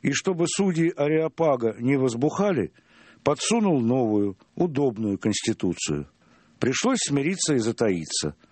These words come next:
Зорькину и компании еще повезло. Мог ведь в Лефортово посадить. Десять лет спустя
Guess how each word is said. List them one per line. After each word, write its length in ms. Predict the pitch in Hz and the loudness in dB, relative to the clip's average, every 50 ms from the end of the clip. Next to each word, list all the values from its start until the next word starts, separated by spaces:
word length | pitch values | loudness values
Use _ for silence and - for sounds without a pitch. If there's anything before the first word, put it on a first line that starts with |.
| _ - - - - - - - | _ -20 -20 -20 -20 -20 -12 -4
Зорькину 520 | - 104 143 220 254 214 - 208 175 165 147 | -2 0 0 0 0 -2 -2 0 0 2 2
и 40 | 131 | 2
компании 580 | - 151 147 139 127 - 185 202 190 175 151 131 | 2 0 0 0 0 0 0 0 0 2 2 2
еще 220 | - - - 151 | 2 2 0 0
повезло. 680 | 131 - 139 123 123 113 95 98 107 104 90 76 - _ _ _ _ _ - _ - | 0 0 -2 0 0 -2 0 0 2 2 2 0 -2 _ _ _ _ _ -12 _ -4
Мог 240 | 117 160 196 - 170 | -2 -2 -2 -2 -2
ведь 260 | 180 170 - - - _ _ _ _ - | -4 -4 -4 -6 -16 _ _ _ _ -2
в 60 | 110 | 0
Лефортово 580 | 147 165 - - 123 143 151 - - 120 104 92 | 0 0 0 0 -2 -2 -2 0 0 0 0 0
посадить. 600 | - 101 - - 98 87 78 69 67 - - - _ _ _ _ _ _ _ _ - - _ _ _ | 0 -2 -2 0 0 0 0 -2 -6 -12 -14 -20 _ _ _ _ _ _ _ _ -20 -20 _ _ _
Десять 380 | - - 220 233 - 202 170 - | 0 0 0 0 -2 -4 -2 0
лет 140 | 175 185 165 | -2 -2 -2
спустя 600 | - - - 131 117 - - - 170 185 196 175 | -4 -6 -4 -4 -4 -2 -2 -2 0 0 -2 -2